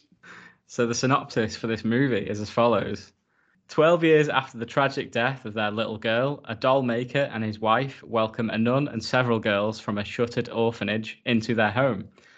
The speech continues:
where they become the target of the doll maker's possessed creation, Annabelle. So this movie is set in nineteen fifty-eight,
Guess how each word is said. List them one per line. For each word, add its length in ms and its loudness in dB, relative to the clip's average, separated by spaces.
where 120 0
they 80 2
become 340 0
the 80 2
target 640 2
of 100 -8
the 80 -6
doll 280 2
maker's 440 -2
possessed 540 -4
creation, 760 0
Annabelle. 580 0
So 160 -4
this 200 2
movie 480 2
is 360 -4
set 260 -2
in 260 0
nineteen 340 0
fifty-eight, 680 -2